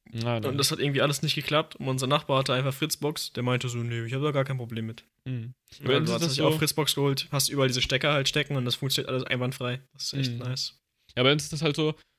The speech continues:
Speaker 1: äh, unser Haus ist praktisch die, das Erdgeschoss und das erste Stock, die sind, haben eigene Stromkreise, weil
Speaker 2: Mhm.
Speaker 1: das Haus ist so gebaut, dass es theoretisch, könntest du das Haus in den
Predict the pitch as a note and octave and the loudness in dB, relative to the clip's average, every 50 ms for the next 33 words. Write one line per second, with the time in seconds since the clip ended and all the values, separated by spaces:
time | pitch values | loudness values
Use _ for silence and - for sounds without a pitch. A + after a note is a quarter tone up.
0 | _ _ _ - B2+ C3+ C3+ C#3 B2+ C3+ C3 D3 D3+ D3+ D3 C#3 - - D3 D3 | _ _ _ 0 0 0 0 0 0 0 2 0 0 0 -2 -4 -2 2 0 0
1 | D3+ - - C#3+ C#3 C#3 - - - - _ _ _ _ _ _ _ _ _ _ | 2 2 0 0 2 2 0 -4 -10 -14 _ _ _ _ _ _ _ _ _ _
2 | _ - B2 B2+ B2 B2 B2 A#2 G#2+ - - A#2 - - A2 C3+ C#3+ - D#3 D3 | _ -2 0 0 0 0 0 -2 -4 -4 -4 -6 -2 2 2 2 4 2 -2 0
3 | - D#3+ D3+ D#3 D#3 - C3 A#2+ A#2+ B2 B2+ B2 B2+ C3+ C3+ C3+ C#3 C#3 C3+ - | 0 0 0 0 0 -4 -8 -6 -6 -4 0 0 0 0 0 -2 -4 -4 -2 0
4 | - C#3 C#3+ - - C3+ B2+ C#3 C3 - _ _ _ - A2 B2 C3+ C#3+ C#3 C3 | 0 0 0 2 0 0 0 0 -2 -4 _ _ _ -2 2 4 4 4 4 0
5 | - - B2+ C#3 D3 C#3+ C#3+ C#3 C3 C3 C3 B2+ A#2+ - - - - C3+ C#3 D3+ | 2 6 8 8 8 8 6 6 6 8 6 6 4 2 -2 0 4 6 6 6
6 | E3 - - F3+ F3 F3 E3+ F#3 F3+ F#3+ - - _ _ _ _ _ _ _ _ | 4 2 4 6 6 6 4 2 0 0 -2 -10 _ _ _ _ _ _ _ _
7 | _ _ _ _ _ C#3 B2+ B2+ B2+ C3+ D3+ C#3+ C3+ C3 - - - D#3 D3+ D#3 | _ _ _ _ _ 4 6 6 6 4 2 0 0 0 -2 -4 0 2 2 2
8 | D3+ D3 - D3+ C#3 C#3+ C#3 C#3+ C#3+ - D3+ C#3 - - - D3 C#3+ C3 C#3+ D3+ | 0 -2 -2 -2 -2 2 2 2 2 2 -2 -8 -8 -2 2 2 4 4 2 2
9 | D3 - D3 C#3 - - _ _ _ _ _ _ _ _ D3 D3 C#3 D3 C#3 C#3 | 2 0 -2 -2 -4 -10 _ _ _ _ _ _ _ _ -2 -2 0 -2 -2 -2
10 | - - C#3 C#3+ - - C3 B2+ B2+ B2+ B2 B2 A#2+ A#2 - | 0 2 0 0 0 -4 -4 -2 -2 -2 -2 -4 -6 -8 -10